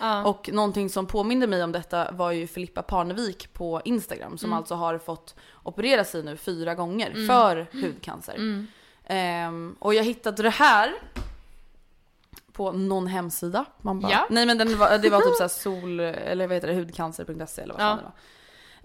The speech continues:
Speaker 2: Ehm, om man bränner sig upprepade gånger och exponeras för solen hela sitt liv så ökar risken för hudcancer. Melanom är den farligaste hudcancertypen eftersom den sprider sig snabbt och skickar metastaser. Risken för melanom ökar särskilt om man har bränt sig i ung ålder.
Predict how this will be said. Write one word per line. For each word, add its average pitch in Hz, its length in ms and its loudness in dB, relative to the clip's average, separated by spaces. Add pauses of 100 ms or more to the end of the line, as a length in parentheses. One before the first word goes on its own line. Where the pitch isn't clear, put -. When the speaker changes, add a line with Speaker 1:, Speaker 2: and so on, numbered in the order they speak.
(100)
Speaker 2:
Ehm, 226 460 4
om 254 100 6
man 269 140 8
bränner 302 260 8
sig 285 180 2
upprepade 233 500 2
gånger 190 400 2
och 180 100 -2
exponeras 185 480 -2
för 190 80 -6
solen 180 300 -4
hela 170 180 -2
sitt 170 140 -6
liv 175 200 -4
så 175 260 -2
ökar 170 360 0
risken 165 320 -10
för 175 100 -10
hudcancer. 180 760 -6 (600)
Melanom 247 600 6
är 214 80 8
den 202 100 2
farligaste 202 440 0
hudcancertypen 180 800 -4
eftersom 175 280 -6
den 175 100 -8
sprider 170 280 -8
sig 170 160 -6
snabbt - 360 -4
och - 180 -8
skickar 185 300 -8
metastaser. 170 800 -2 (360)
Risken 247 380 0
för 233 60 0
melanom 196 480 2 (100)
ökar 190 440 2
särskilt 175 360 -2
om 175 60 -8
man 170 100 -4
har 175 60 -4
bränt 170 280 -6
sig 175 140 -4
i - 80 -6
ung 220 260 -2
ålder. - 380 -12